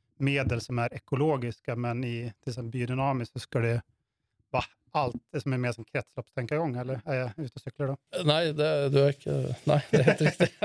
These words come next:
Speaker 2: <laughs> Så, eh, i, i biodynamisk tankegång så implementerar man, eh, hela univers-,
Speaker 1: Ja.
Speaker 2: universet. Alltså,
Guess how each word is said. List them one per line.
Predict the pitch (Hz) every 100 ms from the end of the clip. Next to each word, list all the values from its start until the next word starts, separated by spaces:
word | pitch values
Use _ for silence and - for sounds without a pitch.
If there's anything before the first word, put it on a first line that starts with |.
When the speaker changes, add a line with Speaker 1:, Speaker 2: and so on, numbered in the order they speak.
| 175
Speaker 2:
<laughs> | 190 - - -
Så, | 151 151 151
eh, | - 151 143 143 143
i, | 151 147 - 147
i |
biodynamisk | 135 160 147 135 143 170 190 147
tankegång | 151 135 127 131 123
så | - 127 123 - - 185
implementerar | 147 131 139 131 127 - 160 147 123
man, | 117 117 120 117 - - - _ 120
eh, | 120 127 123 - -
hela | 113 147 123 117 120 123 117 143 - -
univers-, | 131 123 135 - - - _ _ _ _ -
Speaker 1:
Ja. | 127 -
Speaker 2:
universet. | 131 127 127 - - -
Alltså, | 113 123 117